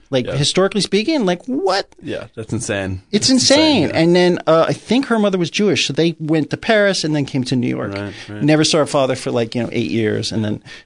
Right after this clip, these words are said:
Speaker 1: saw him again.
Speaker 2: Yeah.
Speaker 1: But it was one of those kind of stories. It's
Speaker 2: It's a whole
Speaker 1: cr-
Speaker 2: other world. Yeah, well,
Speaker 1: it's
Speaker 2: like,
Speaker 1: a total.
Speaker 2: I,
Speaker 1: But
Speaker 2: I
Speaker 1: I was like,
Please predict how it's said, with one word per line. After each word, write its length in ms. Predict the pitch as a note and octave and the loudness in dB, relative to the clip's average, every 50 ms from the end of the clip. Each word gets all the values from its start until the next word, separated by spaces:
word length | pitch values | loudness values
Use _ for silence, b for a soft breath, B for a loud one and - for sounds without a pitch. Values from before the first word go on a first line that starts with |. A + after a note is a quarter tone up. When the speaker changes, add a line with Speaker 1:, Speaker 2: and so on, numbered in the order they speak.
| B | B
Speaker 1:
saw 240 | - - - C#3 B2+ | -4 0 0 2 2
him 80 | A#2+ A#2 | 2 2
again. 340 | G#2 G#2+ G#2+ A2 B2+ B2 - _ _ _ - | 0 0 -2 -4 -6 -8 -12 _ _ _ -6
Speaker 2:
Yeah. 100 | G#2 C#3 | -2 2
Speaker 1:
But 100 | C#3+ C3+ | 2 4
it 60 | C#3+ | 4
was 120 | C#3 - F3 | 4 4 4
one 100 | E3+ D#3 | 4 4
of 60 | C#3+ | 4
those 180 | C#3 C#3 C#3 - | 4 2 2 0
kind 140 | - C#3+ A#2 | 0 -2 0
of 60 | - | -2
stories. 360 | - - F#3 E3+ C3 B2 F3+ | -2 -2 -2 -2 0 -2 -2
It's 100 | F#3 - | -2 -2
Speaker 2:
It's 100 | B2 - | -2 0
a 20 | |
whole 100 | D3+ D3+ | 0 0
Speaker 1:
cr- 60 | C#3 B2 | 0 0
Speaker 2:
other 160 | A2 G#2+ G2+ | -2 -4 -4
world. 320 | F#2+ G2 G2+ A2+ A#2 G2+ G2+ | -4 -2 0 0 0 0 0
Yeah, 120 | A2+ B2+ | -2 0
well, 160 | B2 C3 C3 | 2 2 2
Speaker 1:
it's 120 | F3 - - | 2 2 2
Speaker 2:
like, 120 | E3+ - | 0 -2
Speaker 1:
a 20 | - - | -4 -4
total. 440 | - - E2 - - B3 - G3+ A3+ | -4 -4 -2 -2 0 0 2 2 2
Speaker 2:
I, 40 | - - - | 0 -2 -2
Speaker 1:
But 220 | D#3+ A#3 - - | 0 2 4 4
Speaker 2:
I 40 | A#3 | 4
Speaker 1:
I 20 | |
was 180 | B3+ A#3+ - A#3 | 4 4 4 2
like, 220 | A#3 A3+ A3 - | 2 0 0 -4